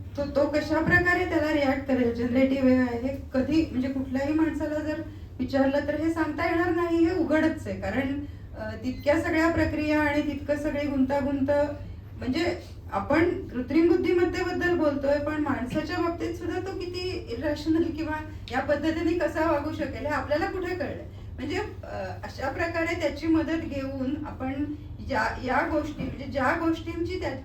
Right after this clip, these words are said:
त्याच्याकडून मदत घ्यायची आहे, त्याच्याऐवजी भलत्याच गोष्टींमध्ये मदत घेत बसलो, तर ते डिफाईन आधी नीट करायला पाहिजे आहे की एआय बरोबर सहकार्य करताना किंवा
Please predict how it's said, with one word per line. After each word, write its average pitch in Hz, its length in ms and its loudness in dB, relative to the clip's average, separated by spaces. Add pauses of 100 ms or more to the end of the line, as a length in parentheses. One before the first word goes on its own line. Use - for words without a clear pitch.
त्याच्याकडून 294 640 -2
मदत 294 200 -2
घ्यायची 277 500 -2
आहे, 262 500 -4 (100)
त्याच्याऐवजी 302 500 -2
भलत्याच 285 420 -2
गोष्टींमध्ये 349 540 2
मदत 302 280 6
घेत 302 280 -4
बसलो, 269 640 0 (420)
तर 330 60 0
ते 381 360 -2
डिफाईन 403 420 -2
आधी 359 220 0
नीट 339 280 0
करायला 320 320 2
पाहिजे 285 340 -2
आहे 294 260 0
की 359 160 -2
एआय 277 260 -2
बरोबर 320 340 -2
सहकार्य 285 520 -4
करताना 269 500 -4
किंवा 330 400 -6